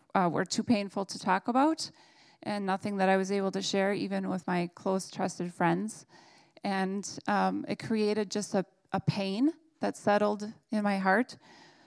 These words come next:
So even though I had made a lot of progress, God had healed me,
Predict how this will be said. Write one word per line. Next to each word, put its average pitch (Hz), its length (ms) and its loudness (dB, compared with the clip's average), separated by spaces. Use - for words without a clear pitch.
So 123 280 4
even 208 400 4
though 202 140 6
I 196 100 8
had 190 480 0
made 190 220 0
a 180 40 6
lot 190 300 8
of 220 100 6
progress, 220 640 6
God 190 260 4
had 170 180 -2
healed 285 460 8
me, 294 320 6